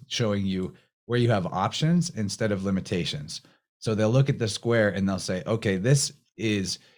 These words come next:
not gonna be something that comes easy, but if you take action on this particular hurdle or challenge, there will be great potential for change and results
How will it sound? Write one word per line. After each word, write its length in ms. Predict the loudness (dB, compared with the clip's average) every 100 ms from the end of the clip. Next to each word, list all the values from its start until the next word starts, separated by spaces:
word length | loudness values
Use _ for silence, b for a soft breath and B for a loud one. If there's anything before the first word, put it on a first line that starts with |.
| b
not 240 | -2 0 0
gonna 180 | 0
be 120 | 0 0
something 320 | -2 0 -2
that 120 | -2
comes 260 | -4 -4 -4
easy, 420 | 2 2 4 0 -4
but 260 | -2 0
if 120 | 0 -2
you 80 |
take 280 | -4 -4 -4 -2
action 580 | 0 0 0 -2 -4 -10 _ _
on 300 | -2 0 0
this 180 | -2 -4
particular 540 | -8 -6 -6 -4 -6
hurdle 300 | -4 -4 -2
or 120 | -4 -4
challenge, 460 | -4 -2 -2 -4
there 180 | -6 -6
will 140 | -6 -6
be 240 | -4 -6
great 540 | -6 -2 0 -2 -4 -10
potential 720 | -8 -4 -4 -2 -4 -4 B B B _
for 440 | _ -4 -2 -2 -2
change 540 | -2 0 0 0 -4
and 200 | -4 -4
results 500 | -4 -2 -2 -2 -6